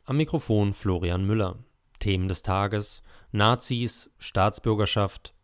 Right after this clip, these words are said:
Seehofer und Zeitschrift. Nazis: Rechte Gene vererben. Eine angeblich wissenschaftliche Studie weist auf die Ähnlichkeiten der N-S-D-A-P-Wahlergebnisse der zwanziger und dreißiger Jahre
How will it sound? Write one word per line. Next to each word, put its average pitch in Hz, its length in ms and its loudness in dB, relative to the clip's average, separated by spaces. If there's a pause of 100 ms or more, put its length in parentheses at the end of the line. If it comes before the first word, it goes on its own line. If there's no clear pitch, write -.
Seehofer 120 840 2 (160)
und 175 260 -2
Zeitschrift. - 880 -4 (960)
Nazis: - 760 0 (220)
Rechte 135 400 2
Gene 95 340 2
vererben. 107 640 2 (680)
Eine 131 320 4
angeblich 147 560 2
wissenschaftliche 120 680 2
Studie 151 560 4
weist 110 280 4
auf - 80 -6
die - 140 0
Ähnlichkeiten 120 680 2
der 120 220 2
N-S-D-A-P-Wahlergebnisse 113 1600 2
der 101 140 2
zwanziger 98 460 0
und 98 160 -2
dreißiger 95 360 0
Jahre 110 440 4